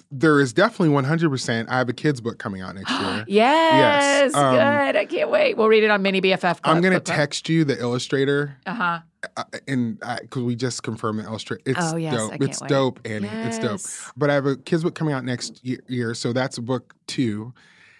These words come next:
Speaker 1: and it's
Speaker 2: Which is a totally different part of the Trivial Pursuit wheel.
Speaker 1: Right,
Speaker 2: Yeah.
Speaker 1: right.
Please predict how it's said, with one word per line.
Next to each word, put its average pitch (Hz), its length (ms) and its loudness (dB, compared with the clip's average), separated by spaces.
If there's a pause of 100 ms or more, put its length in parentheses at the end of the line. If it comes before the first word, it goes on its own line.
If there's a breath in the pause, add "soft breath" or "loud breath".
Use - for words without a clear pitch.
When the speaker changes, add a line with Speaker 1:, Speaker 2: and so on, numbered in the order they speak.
(160 soft breath)
Speaker 1:
and 135 160 0
it's - 380 -8
Speaker 2:
Which 185 180 -2
is 185 100 2
a 190 60 2
totally 185 320 2
different 185 260 -2
part 185 160 2
of 170 60 -4
the 185 60 -6
Trivial 185 240 -2
Pursuit 185 300 -4
wheel. 156 220 -2 (180)
Speaker 1:
Right, 127 460 2
Speaker 2:
Yeah. - 120 2
Speaker 1:
right. 123 260 2